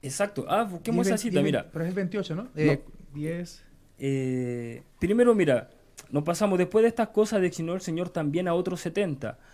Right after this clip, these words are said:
Speaker 1: a quienes envió de dos en dos delante de él a toda ciudad y lugar a donde él había de ir. Entonces les dijo, "La mies, la verdad, es mucha". ¿Ves? ¿Te das cuenta que la mies es mucha? Por lo tanto, de alguna manera,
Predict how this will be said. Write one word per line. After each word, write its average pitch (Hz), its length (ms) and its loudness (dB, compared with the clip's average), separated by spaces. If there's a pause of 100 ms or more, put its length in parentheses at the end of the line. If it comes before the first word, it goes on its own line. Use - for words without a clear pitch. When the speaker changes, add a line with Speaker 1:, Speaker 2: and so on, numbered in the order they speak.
(120)
Speaker 1:
a 135 120 0
quienes 165 320 2
envió 160 260 4
de 170 120 2
dos 196 180 0
en 185 160 -4
dos 185 160 0
delante 170 380 -2
de 170 100 0
él 196 60 2
a 170 100 2
toda 196 220 -2
ciudad 175 360 -2
y 135 60 -4
lugar 147 480 0
a 131 80 -6
donde 143 240 0
él 151 80 0
había 151 240 2
de 165 100 2
ir. 139 240 2 (680)
Entonces 170 340 0
les 143 140 4
dijo, 165 240 0
"La 120 140 4
mies, 180 240 2
la 175 100 0
verdad, 151 280 0
es 151 60 -2
mucha". 139 320 -2
¿Ves? 160 220 -10
¿Te 143 100 -8
das 143 140 -8
cuenta 160 300 -12
que 147 100 -8
la 135 140 -8
mies 160 300 -10
es 170 60 -14
mucha? 208 440 -12 (800)
Por 135 120 0
lo 131 140 0
tanto, 170 480 0 (420)
de 135 120 -2
alguna 202 280 2
manera, 208 540 -2